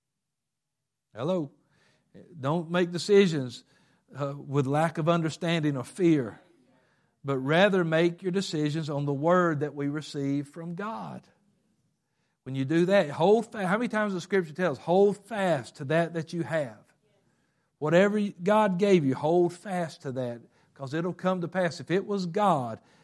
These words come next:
it's yea and amen. It's gonna come to pass. If it's the word of God, it's gonna come to pass. It's yea and amen. Hold on to the word of God. When we ponder that, uh, it, it prepares us for additional moments in the journey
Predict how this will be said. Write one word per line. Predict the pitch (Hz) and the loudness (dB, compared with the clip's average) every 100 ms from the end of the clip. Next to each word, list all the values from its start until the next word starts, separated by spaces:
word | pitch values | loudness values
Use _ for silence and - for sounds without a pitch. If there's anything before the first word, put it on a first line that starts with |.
| _ | _
it's | - 151 - | -8 -6 -6
yea | 147 147 175 185 185 | 0 4 6 6 4
and | 175 | 4
amen. | 180 180 185 151 127 | 4 4 0 0 -2
It's | 147 | -4
gonna | - 165 160 | -4 -4 -2
come | 175 170 | -2 -2
to | 165 | -4
pass. | - 185 180 170 - - _ _ | -6 -6 -8 -14 -20 -20 _ _
If | 127 | -2
it's | 180 185 | 0 0
the | 196 | 0
word | 190 202 | 2 4
of | 208 196 | 2 0
God, | 220 202 151 | 4 4 4
it's | 151 165 | 0 -4
gonna | 180 175 | -4 -4
come | 170 190 190 | 0 0 0
to | |
pass. | 165 180 170 123 139 | -2 -2 -2 -2 -6
It's | 127 | -6
yea | 131 139 160 170 | -2 0 4 2
and | 170 | 2
amen. | 180 180 175 123 - _ | 0 0 -2 -2 -8 _
Hold | _ 156 180 190 | _ 2 4 4
on | 185 175 185 185 | 2 2 2 0
to | 175 | 0
the | 175 | 0
word | 175 170 180 185 | 0 2 2 2
of | 185 160 | -2 -2
God. | 190 165 110 - - _ _ _ _ | 0 0 -2 -10 -20 _ _ _ _
When | 147 143 | -4 2
we | 156 151 143 | 2 2 -4
ponder | - 175 202 208 165 120 - _ _ _ | -4 4 4 4 2 -4 -8 _ _ _
that, | 147 135 127 - | 0 0 -2 -6
uh, | 139 131 | -2 0
it, | 139 147 | 0 0
it | 151 | -2
prepares | 135 123 170 202 185 | -4 -4 2 2 2
us | 143 - | 0 -6
for | 180 151 143 - _ | -4 -2 -2 -4 _
additional | 135 131 190 190 170 160 | -6 8 8 8 2 0
moments | 165 180 165 147 | 2 2 0 -4
in | 156 | -4
the | 143 | -2
journey | 131 165 196 147 110 | 0 2 2 0 -8